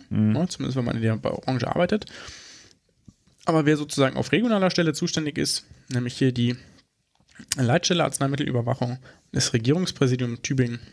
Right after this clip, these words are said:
Speaker 2: das ist irgendwie nicht so ganz klar.
Speaker 1: Mhm.
Speaker 2: Ja? Die haben dann noch einen Sitz in Karlsruhe, der ist für uns zuständig.
Speaker 1: Aber Länderbehörden sind doch eigentlich sowieso davon überfordert, also was von solchen Entwicklungen, oder?
Speaker 2: Das, ich glaub, das ist der Punkt.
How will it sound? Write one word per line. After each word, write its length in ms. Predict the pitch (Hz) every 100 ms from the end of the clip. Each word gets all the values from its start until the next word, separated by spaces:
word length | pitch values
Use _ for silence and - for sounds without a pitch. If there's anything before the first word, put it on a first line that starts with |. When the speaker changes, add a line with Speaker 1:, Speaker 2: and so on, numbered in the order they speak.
| _
Speaker 2:
das 200 | - -
ist 140 | 139 -
irgendwie 300 | - - -
nicht 160 | -
so 80 | -
ganz 240 | - - -
klar. 140 | - - -
Speaker 1:
Mhm. 160 | 104
Speaker 2:
Ja? 200 | 92 147 - _ _ _ _ _ _ _ - -
Die 80 | 120
haben 100 | 120
dann 120 | 117
noch 140 | 117
einen 80 | 123
Sitz 160 | 117 -
in 100 | 135
Karlsruhe, 420 | 139 175 - 156
der 100 | 131
ist 100 | 135
für 80 | -
uns 160 | 160
zuständig. 440 | - 135 131 113 - -
Speaker 1:
Aber 160 | 90 90
Länderbehörden 580 | 85 98 87 87 85
sind 140 | 90 80
doch 80 | -
eigentlich 180 | 80 -
sowieso 240 | 80 82
davon 260 | 80 - 76
überfordert, 580 | 73 67 - - 57 -
also 180 | - 85
was 140 | 80 -
von 160 | 90
solchen 260 | 80 80 80
Entwicklungen, 440 | 80 85 - -
oder? 180 | 82 104 - _ -
Speaker 2:
Das, 260 | 190 - -
ich 260 | 180 180 -
glaub, 140 | 226
das 120 | 175
ist 140 | 180 -
der 80 | 151
Punkt. 400 | - - -